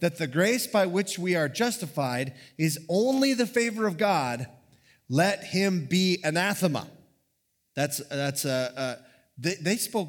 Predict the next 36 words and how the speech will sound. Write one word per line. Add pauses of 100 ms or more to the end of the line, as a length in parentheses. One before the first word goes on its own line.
"Let
him
be
accursed." (400)
That's
what
they're
saying. (160)
"Go
to
hell." (640)
They
said
it,
not
me. (300)
I
just
said
it,
but
I'm
quoting
them. (440)
Uh, (640)
that,
that's
what
they're
saying. (920)
They're
saying,
if
you
believe
it's